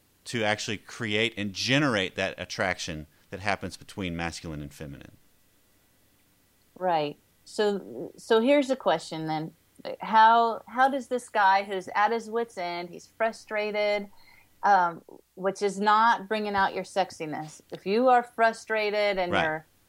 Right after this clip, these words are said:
Speaker 2: eh, then taking steps in manipulation, that's just a bad energy. It's not a sexy energy.
Speaker 1: Right.
Speaker 2: So how do you move from that into,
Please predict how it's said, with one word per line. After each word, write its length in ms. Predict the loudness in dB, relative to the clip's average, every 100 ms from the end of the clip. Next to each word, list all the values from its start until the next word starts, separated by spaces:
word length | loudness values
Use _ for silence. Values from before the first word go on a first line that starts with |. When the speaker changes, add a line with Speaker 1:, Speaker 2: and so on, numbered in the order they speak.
| _ _ -10
Speaker 2:
eh, 240 | -8 -8 -10
then 320 | 0 2 4
taking 340 | 2 0 0 -2
steps 340 | 2 0 0
in 120 | -2
manipulation, 800 | 0 0 0 2 2 2 -4 -4
that's 260 | -6 -6 -8
just 160 | -4
a 60 | -4
bad 480 | -4 2 6 6 4
energy. 460 | 0 -4 -4 -4
It's 200 | -4 -4
not 220 | 0 2 2
a 40 |
sexy 480 | -2 -4 -2 -4 -2
energy. 520 | -2 -6 -4 -6 -6 -8
Speaker 1:
Right. 180 | -6 0
Speaker 2:
So 120 | 0
how 280 | 2 2 4
do 60 | 2
you 120 | 2
move 260 | 4 2 -2
from 140 | -2
that 260 | 0 0 -2
into, 380 | -8 -2 -2